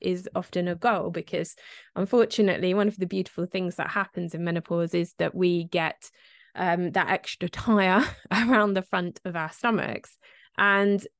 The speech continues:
I really, really believe that these three things can not only sort of make you feel better, feel more energized, and actually start to feel a bit more like yourself, but also are gonna help you to be able to lose weight if that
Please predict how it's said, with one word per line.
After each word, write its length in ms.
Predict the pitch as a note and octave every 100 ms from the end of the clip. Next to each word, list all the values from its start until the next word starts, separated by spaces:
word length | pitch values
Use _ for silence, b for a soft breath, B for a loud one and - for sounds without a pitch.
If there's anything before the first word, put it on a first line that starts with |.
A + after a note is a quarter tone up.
| _ _ -
I 720 | G3+ A3+ A3+ A3 A3+ G#3+ G#3 -
really, 360 | G3+ A3+ A3+
really 580 | G3+ G3 F#3+ F#3+ F#3 F3+ - F#3+ F#3+
believe 400 | G3 G#3 F#3 -
that 160 | E3+
these 260 | A3+ A3+ A3
three 320 | - G#3+ F#3+ -
things 480 | A3+ F3 E3 E3+ -
can 300 | - F#3 F#3+
not 220 | G#3+ -
only 220 | G3+ F#3+
sort 200 | F#3+ F#3
of 100 | F3+
make 300 | G3+ F3+ -
you 80 | E3
feel 200 | - E3
better, 320 | G#3 G#3+ G#3+
feel 200 | F#3+ F3+
more 260 | F3 E3+ -
energized, 480 | G#3+ G#3+ G3 F#3+ B B B -
and 80 |
actually 240 | C4 - A#3
start 280 | A3 G#3 -
to 80 |
feel 180 | - F#3+
a 40 | F3+
bit 200 | F3+ -
more 200 | F3+ F3+
like 280 | E3 -
yourself, 600 | F3+ - A#3+ - - F#3+ - B B B
but 120 | - -
also 840 | C#4 C4+ C4 - - - - G#3+ A3 B _ _
are 160 | G3 G#3
gonna 200 | G#3 G#3
help 360 | G#3 F#3 -
you 180 | F#3+ F#3
to 160 | F#3 F#3+
be 120 | F3+
able 220 | F3 F3
to 160 | - F3+
lose 240 | F3 F3+
weight 220 | E3+ E3
if 100 | - -
that 200 | D#3